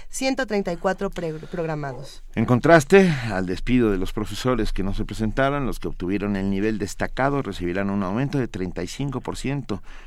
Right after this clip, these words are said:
Speaker 2: para el caso de educación básica y veinticuatro por ciento para el de media superior, retroactivo al dieciséis de febrero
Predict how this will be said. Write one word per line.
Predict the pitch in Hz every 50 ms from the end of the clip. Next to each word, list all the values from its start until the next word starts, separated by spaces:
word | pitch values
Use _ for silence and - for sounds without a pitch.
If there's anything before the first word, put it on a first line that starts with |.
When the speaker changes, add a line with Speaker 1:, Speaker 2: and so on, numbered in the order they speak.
| - -
Speaker 2:
para | - 67 69
el | 73 71
caso | - 104 101 - 104
de | 90
educación | 80 65 64 - 73 - 92 92 95
básica | 85 73 76 - - 87 - - 117
y | 98
veinticuatro | 80 78 78 69 69 - - 92 90 - 90
por | - - -
ciento | - - 92 92 - 90
para | - 78 76
el | 73 69
de | 62 71
media | 76 82 82 80 73 73 76 78
superior, | - 82 - 76 71 76 73 57 - - - - - - - -
retroactivo | - 78 85 - 71 69 - - 107 98 87
al | 78
dieciséis | 69 67 67 - - 82 - 120 120 117
de | 107 104
febrero | - 101 95 110 123 131 143 139